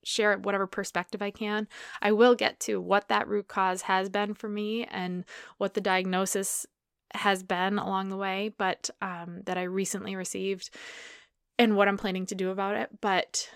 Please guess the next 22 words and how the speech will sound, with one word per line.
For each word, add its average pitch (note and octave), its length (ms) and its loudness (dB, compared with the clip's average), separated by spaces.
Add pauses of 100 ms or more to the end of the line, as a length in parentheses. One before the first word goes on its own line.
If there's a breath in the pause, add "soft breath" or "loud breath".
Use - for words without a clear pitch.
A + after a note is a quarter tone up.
(280 loud breath)
I G#3 100 -2
just A3+ 200 2
wanted G#3 260 0
to F#3+ 100 -6
share F#3+ 320 0
that. F3 220 -6
Like, F#3 260 -6
I G#3+ 140 2
am, G#3 300 2 (1400)
I'm A3 160 0
not A#3+ 260 6
in, A3+ 200 2
like, F#3+ 160 -2
a F#3 60 -4
fluffy, G#3 800 0
"Oh, C4+ 220 2
everything's A#3+ 520 -2
all G#3 240 -2
good," F#3+ 420 -2
grateful. - 580 -6
I'm, G#3 300 0
like, F#3+ 340 -4